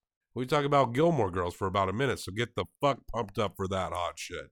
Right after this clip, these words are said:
On with it, damn it. Let's beat some documentaries against each other. The Bill Murray Stories versus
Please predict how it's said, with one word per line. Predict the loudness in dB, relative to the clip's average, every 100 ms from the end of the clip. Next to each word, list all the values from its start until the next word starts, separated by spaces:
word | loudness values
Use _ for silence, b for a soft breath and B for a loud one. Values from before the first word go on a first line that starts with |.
| _ 0
On | 4 4
with | 4 2
it, | 0
damn | 2 2
it. | 2 0
Let's | -2 0
beat | 0 0
some | -2 0
documentaries | 2 2 2 0 2 0 -2
against | -4 -6 -6 -10
each | -6
other. | -6 -4
The | -6 0
Bill | 2 4
Murray | 6 6 4
Stories | 0 0 0 0
versus | 2 2 2 -2 -6 -8